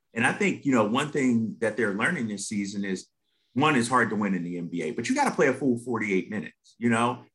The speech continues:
And it, it's remarkable how we've seen teams, you know, that are top five offense and defense over the years, because it's hard to do. And I think the Kings still a young team,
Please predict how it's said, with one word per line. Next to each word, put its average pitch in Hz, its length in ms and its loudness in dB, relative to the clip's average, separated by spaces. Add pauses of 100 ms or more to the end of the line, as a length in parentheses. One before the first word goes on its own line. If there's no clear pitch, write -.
(120)
And 113 100 4
it, 110 320 2
it's 123 180 0
remarkable 123 640 2
how 110 200 0
we've 113 200 -6
seen 107 320 -4
teams, 104 380 -2
you 113 80 -4
know, 87 160 -4
that 90 160 -2
are 90 60 -4
top 117 340 -2
five 107 360 0
offense 110 460 -4
and 110 240 0
defense 98 580 -6
over 95 220 -6
the 90 80 -8
years, 87 400 -8
because 104 400 -2 (280)
it's 123 120 -4
hard 160 280 2
to 123 80 2
do. 120 280 0
And 98 100 0
I 120 60 2
think 120 280 -4
the 98 80 -10
Kings 135 420 -4
still 147 300 0
a 101 200 -2
young 123 260 -4
team, 123 420 -2